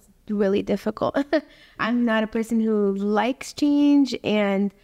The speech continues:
um, I'm a person who, like you said, puts a lot on myself. So just having that grace for yourself to be like, "This is a season.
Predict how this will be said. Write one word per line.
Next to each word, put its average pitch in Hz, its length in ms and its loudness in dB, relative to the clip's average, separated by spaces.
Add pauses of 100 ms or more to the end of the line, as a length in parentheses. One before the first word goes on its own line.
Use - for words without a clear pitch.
(300)
um, 196 440 -2
I'm 196 220 0
a 190 60 0
person 202 320 -4
who, 190 200 2
like 185 260 -2
you 208 60 0
said, 190 220 -2 (220)
puts 233 260 -4
a 202 60 0
lot 190 280 -2
on 226 160 0
myself. 202 640 -2
So 214 160 -2
just 220 380 -2
having 214 300 -2
that 202 220 -2
grace 202 340 -2
for 196 240 0
yourself 202 640 0 (280)
to - 80 -2
be 208 160 0
like, 196 260 0
"This 196 200 -4
is 202 140 -6
a 196 80 0
season. 233 640 2